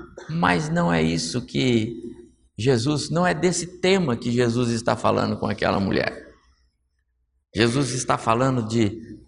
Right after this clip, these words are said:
adoradores que adorem em espírito e em verdade. Então ele diz: "Deus está à procura de adoradores."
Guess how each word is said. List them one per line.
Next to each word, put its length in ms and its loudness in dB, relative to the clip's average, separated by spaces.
adoradores 840 2
que 160 -4
adorem 640 0
em 60 0
espírito 580 -2
e 40 -2
em 60 0
verdade. 400 0
Então 280 0
ele 160 0
diz: 260 -2
"Deus 540 0
está 560 -2
à 40 -6
procura 600 0
de 100 0
adoradores." 960 -2